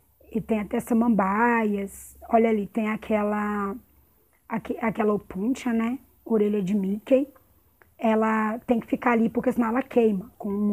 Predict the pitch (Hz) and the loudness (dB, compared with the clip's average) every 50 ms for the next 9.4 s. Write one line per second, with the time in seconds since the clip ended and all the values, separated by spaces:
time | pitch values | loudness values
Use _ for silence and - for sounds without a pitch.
0 | 202 202 214 233 208 185 - - 226 214 208 - - 202 190 - - - - 220 | 0 -2 -2 -4 -4 -6 -4 -4 -2 -2 -2 -2 -4 -6 -6 -6 -10 -2 0 0
1 | 208 220 233 226 220 208 202 202 226 294 233 202 196 196 190 - - 226 - 220 | 4 6 4 4 4 2 -2 -6 -6 -4 -4 -4 -6 -6 -8 -6 -6 -4 -2 -2
2 | 196 190 196 220 208 277 247 175 226 220 208 196 220 208 220 233 208 196 202 208 | -2 0 0 0 0 -2 -2 -4 -4 -4 -2 0 0 0 0 -2 -2 -2 -4 -6
3 | - - 220 202 208 220 240 240 196 190 190 196 214 226 226 214 202 202 208 226 | -6 -4 -4 -2 -2 -2 -2 -2 -2 -2 -2 -2 0 0 0 0 0 -2 -2 -2
4 | 240 220 196 185 180 - 220 180 175 - - 214 208 202 - - 185 - 233 226 | -2 -2 -4 -6 -4 -6 -6 -6 -6 -6 -6 -6 -6 -4 -4 -4 -4 -2 0 0
5 | 254 285 254 240 269 262 269 220 277 247 269 262 220 240 269 269 220 170 - - | 0 0 2 4 4 4 4 2 2 0 0 2 2 4 4 4 2 0 -8 -14
6 | - - - - - - - - _ - 220 226 233 254 254 247 233 214 233 208 | -18 -20 -20 -20 -20 -20 -20 -20 _ 2 4 4 6 4 4 4 2 2 2 2
7 | 247 208 202 233 240 226 214 - - 240 220 220 208 220 220 214 214 214 226 220 | 2 2 4 2 2 2 0 -2 -2 0 0 2 2 2 0 -2 -2 -2 -4 -6
8 | 202 - - 233 202 214 214 208 208 208 190 185 202 208 202 - 269 247 233 208 | -6 -4 -6 -4 -4 -2 -2 -2 -2 -2 -2 -2 -2 -4 -2 0 2 2 4 4
9 | 196 196 202 208 226 262 285 | 2 0 2 4 4 4 2